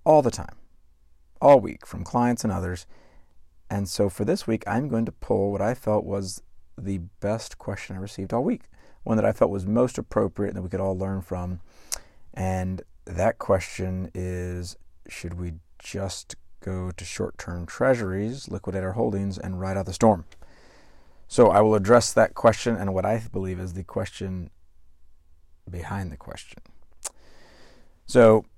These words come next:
let's start off on the top here. Wall Street Journal, Jason Zweig. This actually came out, I believe, on Friday of last week.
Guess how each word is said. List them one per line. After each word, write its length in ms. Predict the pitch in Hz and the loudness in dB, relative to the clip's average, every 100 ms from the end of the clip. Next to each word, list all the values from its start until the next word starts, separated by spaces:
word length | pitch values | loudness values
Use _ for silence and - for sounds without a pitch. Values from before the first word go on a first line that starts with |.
| - - - - - - - - - | -20 -20 -20 -20 -20 -20 -20 -16 -4
let's 340 | 113 147 - | 6 6 6
start 400 | - - - 143 | 0 -2 0 2
off 220 | 131 135 - | 2 -2 -2
on 300 | 117 131 139 | -2 -2 -2
the 100 | 139 | -4
top 480 | - - 127 110 - | 2 6 8 6 2
here. 180 | 71 78 | -6 -4
Wall 180 | 95 107 | -2 -2
Street 280 | - - | -4 -6
Journal, 240 | 104 110 110 | -2 -2 -2
Jason 420 | 101 107 - 113 | -2 -6 -6 -8
Zweig. 560 | - 98 104 113 107 - | -6 -4 -2 -4 -6 -10
This 140 | - | -10
actually 180 | 104 95 | -8 -10
came 240 | - 104 | -8 -6
out, 180 | 101 - | -6 -8
I 40 | 104 | -10
believe, 200 | 98 92 | -8 -8
on 100 | 92 | -12
Friday 720 | - - 95 95 101 104 98 | -14 -12 -10 -6 -6 -6 -6
of 140 | 90 | -6
last 240 | 101 101 - | -6 -8 -6
week. 240 | 101 - | -8 -8